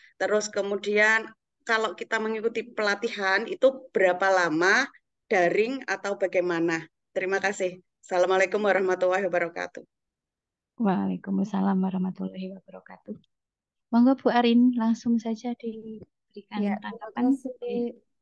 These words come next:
Speaker 3: <clears throat> atas pertanyaan Ibu Kusni. Nggih, salam kenal Ibu Kusni. <laughs> Luar biasa ini Ibu guru S D bisa bergabung dengan M G M P Biologi
Speaker 2: Biologi,
Speaker 3: Indonesia.
Speaker 2: ya.
Speaker 3: <laughs> Luar biasa.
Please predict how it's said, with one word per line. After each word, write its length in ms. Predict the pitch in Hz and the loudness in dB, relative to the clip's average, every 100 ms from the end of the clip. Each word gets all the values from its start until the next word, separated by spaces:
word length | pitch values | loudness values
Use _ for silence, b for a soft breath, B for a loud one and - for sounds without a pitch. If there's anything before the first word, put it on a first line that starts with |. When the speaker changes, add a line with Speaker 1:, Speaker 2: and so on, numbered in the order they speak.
| - 269 | -2 2
Speaker 3:
<clears throat> 260 | 269 214 | 2 0
atas 460 | 202 220 220 220 - | -6 -4 -6 -6 -12
pertanyaan 560 | 214 - 208 214 233 | -12 -6 -4 -2 -4
Ibu 160 | 220 208 | -6 -10
Kusni. 640 | - 202 220 220 220 220 | -12 -8 -6 -4 -4 -4
Nggih, 160 | 208 214 | -6 -6
salam 240 | 220 226 | -4 -2
kenal 320 | 233 247 254 262 | -2 -2 -2 -2
Ibu 160 | 226 | -6
Kusni. 500 | - 247 247 254 254 254 - | -10 -8 -4 -4 -6 -10 -20
<laughs> 1120 | - - - 262 - 359 - - - - - | -20 -18 -10 -10 -8 -8 -10 -20 -20 -12 0
Luar 220 | 226 247 | 2 4
biasa 460 | 226 220 220 262 302 | 4 2 2 0 2
ini 400 | 262 262 277 294 262 | 4 4 2 -2 -6
Ibu 760 | - 214 208 208 208 214 214 - | -4 -4 -2 -2 0 0 -2 -4
guru 160 | 214 214 | -4 -4
S 320 | 202 233 233 | -2 -4 -4
D 240 | - 214 208 | -6 -4 -4
bisa 240 | 202 202 | -6 -6
bergabung 640 | 190 185 190 185 208 202 | -6 -6 -6 -6 -6 -6
dengan 400 | 196 190 190 190 - | -6 -4 -4 -6 -8
M 160 | 202 196 | -8 -8
G 160 | 185 | -8
M 160 | 185 185 | -8 -8
P 160 | 190 190 | -8 -10
Biologi 640 | 190 185 185 185 202 190 | -8 -6 -6 -6 -2 -2
Speaker 2:
Biologi, 580 | 175 170 180 - 185 - | 0 -2 -6 -10 -10 -12
Speaker 3:
Indonesia. 220 | - 180 | -12 -12
Speaker 2:
ya. 100 | - 233 | -10 -6
Speaker 3:
<laughs> 160 | 277 | -2
Luar 300 | 339 190 196 | 0 0 -2
biasa. 400 | 196 190 185 196 | -4 -4 -4 -6